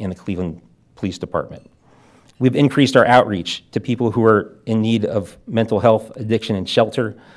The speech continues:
uh, but in particular to those, uh, that are, are shelter and treatment resistant. So much of the population that, that we're working with in downtown Cleveland, uh, if they want and need a bed,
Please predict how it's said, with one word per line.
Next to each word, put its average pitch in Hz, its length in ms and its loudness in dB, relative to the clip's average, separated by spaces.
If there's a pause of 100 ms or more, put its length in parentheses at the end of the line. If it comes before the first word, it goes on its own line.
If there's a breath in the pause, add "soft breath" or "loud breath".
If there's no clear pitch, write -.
(200 soft breath)
uh, 95 160 -4
but 110 260 2
in 110 160 -4
particular 110 840 0 (300)
to 113 100 2
those, 104 480 0 (100)
uh, 107 280 -10
that 104 160 0
are, 101 340 0
are 104 140 -2
shelter 110 340 0
and 98 140 -6
treatment 107 400 -8
resistant. 95 520 -8 (360 soft breath)
So - 200 -2
much 120 200 2
of 117 80 -6
the 110 60 -6
population 104 720 -2
that, 92 220 -6
that 98 140 -8
we're 107 140 -6
working 101 380 -2
with 95 160 -6
in 95 80 -4
downtown 95 420 -6
Cleveland, 92 500 -6 (380 soft breath)
uh, 95 220 -8 (180)
if - 240 -6 (260)
they 101 300 -4 (220)
want 120 540 -4
and 104 180 -2
need 113 400 -2 (320)
a 110 80 -6
bed, 113 420 -2